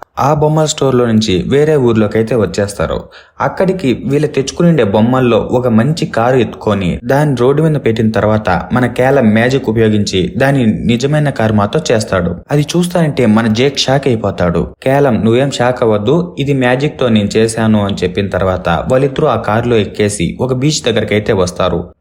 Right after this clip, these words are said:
అక్కడ జేక్ దగ్గర నుంచి ఇన్ఫర్మేషన్ తీసుకునిండే ఒక అతన్ని వెతుకుతారు.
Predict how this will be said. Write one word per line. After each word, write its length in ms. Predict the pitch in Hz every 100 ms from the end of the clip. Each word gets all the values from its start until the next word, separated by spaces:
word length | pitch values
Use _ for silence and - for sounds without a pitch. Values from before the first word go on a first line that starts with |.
| _ _
అక్కడ 380 | 127 - 170 135
జేక్ 420 | 90 92 139 143
దగ్గర 260 | 135 127 120
నుంచి 220 | 110 98
ఇన్ఫర్మేషన్ 600 | 104 110 131 123 113 107
తీసుకునిండే 520 | 107 - 107 101 95
ఒక 240 | - 101 104
అతన్ని 280 | 101 117
వెతుకుతారు. 680 | 98 90 - 90 87 90 87